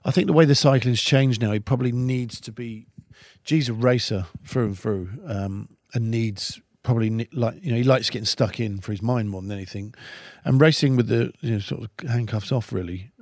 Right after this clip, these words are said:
Um, he's not insecure enough that he needs to sort of start putting a marker down to prove he's the one. I think he's got the faith within that team. He's done enough over the years to prove that he's capable of doing it.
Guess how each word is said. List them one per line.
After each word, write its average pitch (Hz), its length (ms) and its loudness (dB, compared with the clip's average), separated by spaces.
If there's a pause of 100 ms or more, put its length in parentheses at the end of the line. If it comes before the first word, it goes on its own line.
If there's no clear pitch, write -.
Um, 107 460 -6 (840)
he's 131 200 -2
not 131 180 -2
insecure 113 380 -2
enough 98 180 -6
that 107 120 -6
he 104 80 -4
needs 101 260 -8
to 110 80 -10
sort 110 180 -6
of 92 60 -12
start 101 280 -8
putting 110 200 -10
a 110 40 -8
marker 113 340 -8
down 98 220 -18
to 104 80 -20
prove 104 260 -12
he's 104 200 -10
the 107 80 -12
one. 104 220 -8
I 104 80 -12
think 104 220 -16
he's 104 160 -14
got - 180 -8
the 120 60 -14
faith 113 320 -6
within 110 220 -6
that 110 180 -6
team. 107 340 -2
He's 104 140 -4
done 113 180 -2
enough 113 280 -2
over 107 120 0
the 101 100 -6
years 110 280 -2
to - 100 -12
prove 107 300 -4
that 101 100 -8
he's 101 260 -8
capable 104 360 -2
of 98 80 -10
doing 110 220 -2
it. 101 100 -10